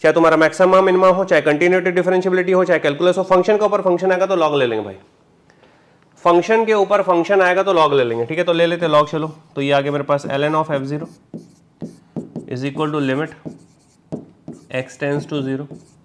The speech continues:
यहाँ पर क्या आ गया सर, ये आ गया ln, ये आ गया वन प्लस एक्स, ठीक है, लिमिट है, ये आ गया, और ऊपर में क्या है सर, cot x। इसको कान पकड़ के नीचे पकड़ दो, सिंपल सा,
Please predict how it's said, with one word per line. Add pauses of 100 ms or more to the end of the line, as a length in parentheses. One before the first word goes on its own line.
(480)
यहाँ
पर
क्या
आ
गया
सर, (480)
ये
आ
गया
ln, (880)
ये
आ
गया
वन
प्लस
एक्स, (480)
ठीक
है, (760)
लिमिट
है,
ये
आ
गया, (300)
और
ऊपर
में
क्या
है
सर,
cot
x। (480)
इसको
कान
पकड़
के
नीचे
पकड़
दो, (480)
सिंपल
सा,